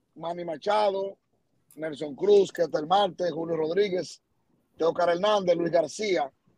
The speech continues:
son los que están por allá, por la Liga del Cactus, en Arizona. Y yo le pregunté de una vez, "¿Dónde está Juan Soto?". Fue él que tiró la foto, porque faltaba él en la foto. Y me dijo, "No", eh, ahí me dijo Teócar eso temprano, no, no, no, pa-,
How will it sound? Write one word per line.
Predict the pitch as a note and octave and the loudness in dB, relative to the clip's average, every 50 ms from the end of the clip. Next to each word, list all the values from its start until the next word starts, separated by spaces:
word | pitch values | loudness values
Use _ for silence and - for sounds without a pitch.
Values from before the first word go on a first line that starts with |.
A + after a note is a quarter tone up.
| _ _ | _ _
son | - - F3+ F#3+ | -6 -4 -2 0
los | G#3+ G3 | 0 0
que | G3 G3+ | -2 2
están | D#3+ G#3 G3+ F#3 | 2 2 2 2
por | E3+ G3+ - | 2 2 4
allá, | F#3 G#3 G#3+ G3+ | 4 4 4 2
por | E3 D#3+ E3+ E3 - | 2 -2 -4 -2 -2
la | D3+ | -4
Liga | D#3 F3 F#3+ F#3+ | -4 0 2 2
del | F#3 F3+ - | 2 2 0
Cactus, | G#3 G#3 G#3 D#3+ - - C#3 G#3+ - - _ | 0 -2 -2 -2 -6 -16 -20 -20 -20 -20 _
en | C3 C#3 | -12 -10
Arizona. | D3 D3+ C#3+ F3 A3+ A3 F#3+ D3 - _ _ _ _ _ _ _ _ _ _ _ _ | -10 -8 -2 0 2 2 2 0 -6 _ _ _ _ _ _ _ _ _ _ _ _
Y | - D3+ | -8 -2
yo | D#3+ F#3 | 0 2
le | G#3 G#3+ | 0 2
pregunté | F#3 A3 G#3+ G#3 F#3+ G3+ | 2 2 0 2 2 2
de | G#3+ G#3 | 2 4
una | G#3 G3+ | 4 4
vez, | G#3 G#3 G3+ - _ - | 4 4 2 -2 _ -12
"¿Dónde | E3+ D3+ A3 A#3+ B3 A#3+ B3 | -6 0 0 0 4 4 4
está | - - A#3+ | 4 4 0
Juan | A3 A#3+ A3 G#3 | 0 0 -2 0
Soto?". | E3+ B3+ B3 A#3+ F#3 - F3 - | 2 4 4 4 2 0 -8 -8
Fue | - G3+ A3 A#3 B3 | -2 0 2 2 2
él | B3 | 2
que | G#3 A#3+ | 0 -2
tiró | G#3 G#3 A#3 A#3+ | -4 -2 -2 0
la | A#3+ A3+ | 0 0
foto, | F#3 A#3 A#3+ A3 E3+ - D3 - _ _ _ _ _ _ _ _ _ - | 0 0 -4 -4 -4 -6 -14 -18 _ _ _ _ _ _ _ _ _ -10
porque | - A3+ G#3+ A3+ | -8 -6 -4 -2
faltaba | F3 G3 F3 D#3 F#3 F3+ F3+ F#3 A3 | -2 -2 0 2 0 2 4 6 4
él | B3+ | 4
en | C4 B3+ | 4 2
la | A#3+ G3+ | 2 4
foto. | C4 C#4 C4+ - - - _ _ _ _ _ _ _ _ _ _ _ _ _ _ _ _ _ - | 4 4 4 2 -2 -18 _ _ _ _ _ _ _ _ _ _ _ _ _ _ _ _ _ -20
Y | D#3 D#3+ | -16 -10
me | F#3 G3+ | -4 -2
dijo, | G#3+ G#3+ A3 | 0 0 0
"No", | A3+ A#3 G#3 E3+ C#3+ - _ - | 2 2 2 2 0 -4 _ -6
eh, | D#3 E3 E3 E3 | -4 -2 0 0
ahí | D#3+ F3 F#3 | 2 0 0
me | G3 G#3 G3+ | 0 -2 -2
dijo | G3+ G#3 G3+ G3+ E3+ | 0 0 0 0 -2
Teócar | - G3 G3 G3 F#3 - F#3 F3 | 0 2 4 4 4 4 2 2
eso | F3 E3+ D#3+ E3+ | 2 0 0 -2
temprano, | F#3 F#3 D#3+ E3 F3+ F3+ F3 F3 | -6 -6 0 4 4 4 4 2
no, | F#3+ G#3+ G#3 F#3 | 0 -2 -2 -2
no, | F3+ E3+ | -2 -2
no, | E3+ E3 D#3 | -2 -2 -4
pa-, | C3 - - | -4 -8 -12